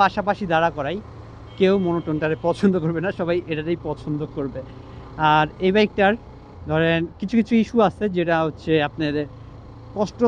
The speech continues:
লাগবে বাইকটা কেনার পর, সেটা হচ্ছে বাইকের ধরেন একটু ঘষা টষা খাইলে, এই যে আমি শীতকাল জ্যাকেট ট্যাকেট পরি, জ্যাকেটের সামনে কিন্তু চেন থাকে, চেনটার ঘষায় ঘষায় ট্যাঙ্কিতে টুকটুক দাগ পড়ে।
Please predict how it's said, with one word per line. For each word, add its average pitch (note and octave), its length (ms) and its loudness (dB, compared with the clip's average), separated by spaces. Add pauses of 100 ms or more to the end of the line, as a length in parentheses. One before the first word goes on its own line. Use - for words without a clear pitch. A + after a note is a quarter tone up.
(120)
লাগবে F3 280 2 (160)
বাইকটা D3 360 -2
কেনার D3+ 340 -4
পর, E3+ 200 -4
সেটা C#3+ 220 -6
হচ্ছে D3 220 -6 (300)
বাইকের C#3+ 480 -2 (440)
ধরেন D#3+ 220 2
একটু F#3 140 -2 (140)
ঘষা C3 240 -6
টষা F#3 260 -4
খাইলে, F3+ 260 0 (440)
এই G3+ 100 2
যে G#3 100 6
আমি F3+ 200 4
শীতকাল E3+ 340 -2 (800)
জ্যাকেট F3 280 2
ট্যাকেট E3+ 280 2
পরি, D#3 160 2 (600)
জ্যাকেটের F#3 360 4
সামনে F#3 220 2
কিন্তু F3 240 2
চেন F3+ 180 2 (100)
থাকে, B2+ 160 -10 (360)
চেনটার G3 420 4 (100)
ঘষায় F3 320 0
ঘষায় F#3 300 -2 (440)
ট্যাঙ্কিতে F3 400 -2 (380)
টুকটুক A#3+ 300 -2 (380)
দাগ D#3 120 0 (120)
পড়ে। B2 180 -2